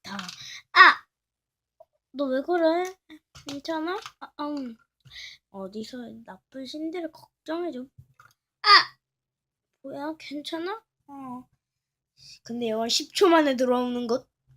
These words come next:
어. 야, 네가 우리 때린 거였어? 아, 진짜.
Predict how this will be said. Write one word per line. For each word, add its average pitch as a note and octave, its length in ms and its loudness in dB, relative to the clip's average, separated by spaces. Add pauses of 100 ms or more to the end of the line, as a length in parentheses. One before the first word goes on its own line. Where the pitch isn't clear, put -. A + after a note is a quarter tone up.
(880)
어. D4+ 140 -14 (920)
야, D#4+ 80 6
네가 C#4+ 480 2
우리 E4 220 0
때린 A#4+ 380 4
거였어? C4+ 680 2
아, A#3 260 4 (180)
진짜. - 400 -6